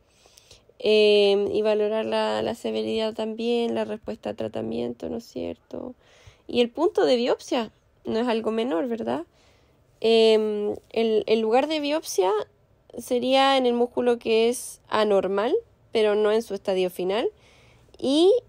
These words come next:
eh, que sea contralateral al lado que se exploró con la electromiografía, eh, porque la electromiografía puede inducir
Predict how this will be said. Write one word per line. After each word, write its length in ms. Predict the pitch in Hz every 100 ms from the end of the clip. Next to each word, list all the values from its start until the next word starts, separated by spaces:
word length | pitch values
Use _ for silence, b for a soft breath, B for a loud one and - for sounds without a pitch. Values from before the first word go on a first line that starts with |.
| -
eh, 340 | 226 247 240 240
que 140 | 247
sea 400 | - 285 277 277
contralateral 800 | 269 254 247 240 226 233 233 262
al 140 | 269
lado 280 | 269 269 277
que 140 | - 277
se 100 | -
exploró 440 | - 269 254 262
con 200 | 262 262
la 60 | 262
electromiografía, 760 | - 269 - - - - 370 - _ _ _ -
eh, 120 | 208
porque 280 | 226 220 220
la 100 | 220
electromiografía 800 | 220 220 220 220 214 226 233 226
puede 300 | - 220 226
inducir 520 | 247 254 - 285 320